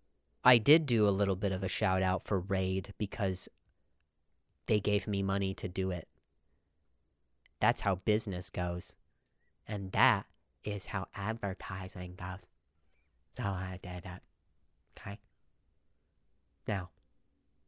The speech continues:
I also am wildly addicted to that game. I play it all the time. And Mel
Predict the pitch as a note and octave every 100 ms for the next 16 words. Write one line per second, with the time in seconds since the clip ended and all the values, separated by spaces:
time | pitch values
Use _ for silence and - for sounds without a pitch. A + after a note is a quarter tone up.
0 | _ - G2+ - E3 - F#2 A#2+ - _
1 | _ _ _ _ _ G#2+ G2+ F#2 G2 F#2
2 | G2+ B2 D#3+ E3 F3 D#3 G#3 - F#2+ G2
3 | F2+ F2 F2+ F2+ F2+ _ _ _ _ _
4 | _ _ _ _ _ _ - - - F3
5 | F#3 - _ _ - _ - A2 F#2 -
6 | G3 C#3+ F#2+ - - _ _ _ _ _
7 | _ _ _ _ _ _ - A2+ G#2+ G#2+
8 | G2+ _ _ _ _ - G#2 D#3 C#3 D#3